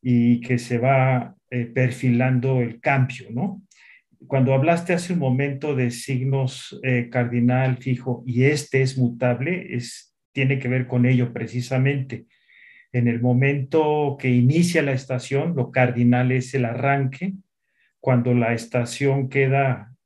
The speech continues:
eh, estable, digamos, que es un signo que se estatiza, es un estado, este es el signo fijo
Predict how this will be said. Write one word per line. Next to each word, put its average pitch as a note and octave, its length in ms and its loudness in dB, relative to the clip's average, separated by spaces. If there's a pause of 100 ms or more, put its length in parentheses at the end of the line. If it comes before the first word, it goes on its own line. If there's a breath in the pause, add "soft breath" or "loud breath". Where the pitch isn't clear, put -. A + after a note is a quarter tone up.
eh, A2 560 -10
estable, D3 580 2
digamos, C#3 760 -4
que A#2 200 -8
es A#2+ 180 -10
un B2 200 -2
signo A#2+ 760 -4
que A2+ 140 -10
se B2 160 -6
estatiza, B2+ 840 -4
es A#2+ 280 -4
un B2 100 2
estado, C3 680 0 (800 loud breath)
este A#2+ 640 -4
es A#2+ 160 -6
el A#2+ 100 -2
signo A#2+ 340 0
fijo E3 680 -4